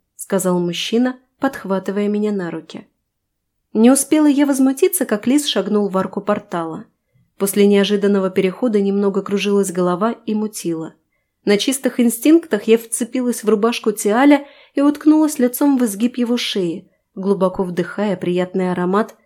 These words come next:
присущий этому мужчине. «Тише, моя сладкая,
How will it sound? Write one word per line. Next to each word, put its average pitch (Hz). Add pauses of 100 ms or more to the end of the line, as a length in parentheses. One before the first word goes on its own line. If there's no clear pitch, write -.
(180)
присущий 214
этому 185
мужчине. 190 (680)
«Тише, 175
моя 170
сладкая, 185